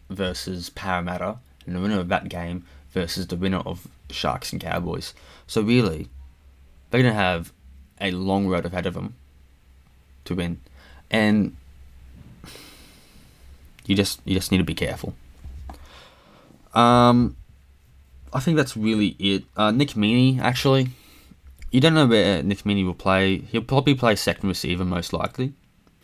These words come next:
Uh, because Munster will probably take the, be that first receiver role.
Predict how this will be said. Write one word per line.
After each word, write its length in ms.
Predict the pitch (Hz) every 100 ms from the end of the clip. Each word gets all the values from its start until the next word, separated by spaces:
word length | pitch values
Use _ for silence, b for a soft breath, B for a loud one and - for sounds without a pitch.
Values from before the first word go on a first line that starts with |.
| b b b b b -
Uh, 200 | 98 92
because 220 | 98 -
Munster 340 | 101 101 -
will 100 | 101
probably 240 | - 92 95
take 280 | 95 82 -
the, 240 | 85 85 85 - - _ _ -
be 180 | 87 92
that 260 | 82 - -
first 300 | 92 85 95
receiver 360 | - 92 87
role. 460 | 85 82 85 117